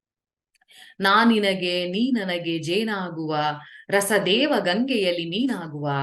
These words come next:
ಅನ್ನುವಂತಹ ಕವಿತೆ ಆಗಿರಬಹುದು. "ಹೃದಯ ಕಮಲದಿ ಮಧುರ ಪ್ರೇಮ ಮಕರಂದವಿದೆ,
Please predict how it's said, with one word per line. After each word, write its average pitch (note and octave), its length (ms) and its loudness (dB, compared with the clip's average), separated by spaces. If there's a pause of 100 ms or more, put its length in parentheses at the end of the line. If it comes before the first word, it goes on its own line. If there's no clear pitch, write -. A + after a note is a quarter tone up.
(160)
ಅನ್ನುವಂತಹ D#3 520 -8 (100)
ಕವಿತೆ F3 280 -6
ಆಗಿರಬಹುದು. D#3 840 -8 (480)
"ಹೃದಯ A3+ 420 4
ಕಮಲದಿ G3+ 600 0
ಮಧುರ F3+ 420 -4
ಪ್ರೇಮ G#3+ 380 -2 (120)
ಮಕರಂದವಿದೆ, D#3+ 920 -4